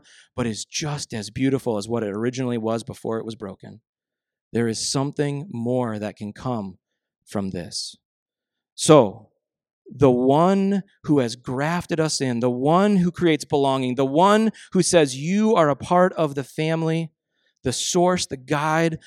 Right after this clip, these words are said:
the mother, the father, divine parent of us all, is coming from a posture of wholeness and shalom. That's how this prayer starts. That it's an hour.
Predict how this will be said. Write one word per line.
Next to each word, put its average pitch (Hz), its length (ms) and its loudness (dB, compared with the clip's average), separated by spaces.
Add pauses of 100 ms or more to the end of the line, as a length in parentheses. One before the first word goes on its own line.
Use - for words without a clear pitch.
(160)
the 143 60 0
mother, 165 360 4
the 147 100 2
father, 165 320 2
divine 151 460 2
parent 170 340 4
of 147 140 2
us 139 140 -2
all, 165 480 6 (320)
is 120 120 0
coming 175 340 -2
from 156 140 -8
a 127 80 -6
posture 156 840 -4 (280)
of 123 160 2
wholeness 170 880 -2 (500)
and 135 200 0
shalom. 104 580 -4 (1080)
That's 156 520 -6
how 151 260 -4
this 139 340 -4
prayer 127 640 -4 (600)
starts. - 760 -10 (1200)
That 117 180 -8 (140)
it's 135 180 -4
an 113 140 -6 (140)
hour. 139 540 -2